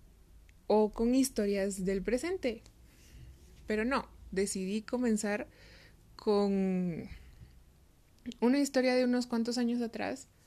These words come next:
no tan atrás, pero no tan, no tan actual tampoco, para poder partir de ahí. Va a ser como que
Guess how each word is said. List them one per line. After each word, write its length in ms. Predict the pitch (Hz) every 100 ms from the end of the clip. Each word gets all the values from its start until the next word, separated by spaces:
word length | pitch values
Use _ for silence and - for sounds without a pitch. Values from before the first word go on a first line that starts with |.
| - - -
no 280 | 208 208 214
tan 240 | 214 254 254
atrás, 440 | 247 226 233 247 -
pero 500 | 196 180 170 165 - 196 - - - - - -
no 160 | 196 202
tan, 280 | - 196 196 - - _ _ - - - - - - -
no 100 | 214
tan 180 | 214 202
actual 360 | 185 - 185
tampoco, 480 | 202 185 190 185 - - - - _ _ _ - - - - - _ -
para 640 | 262 269 262 240 - - - _ _
poder 300 | - 214 208
partir 360 | 208 202 196 196
de 120 | 190
ahí. 280 | 180 170 196 _ - - - _ _ _ _ - - - - _
Va 160 | 277 196
a 60 | 208
ser 220 | 226 208
como 360 | 220 220 220
que 680 | - 175 170 160 160 170 185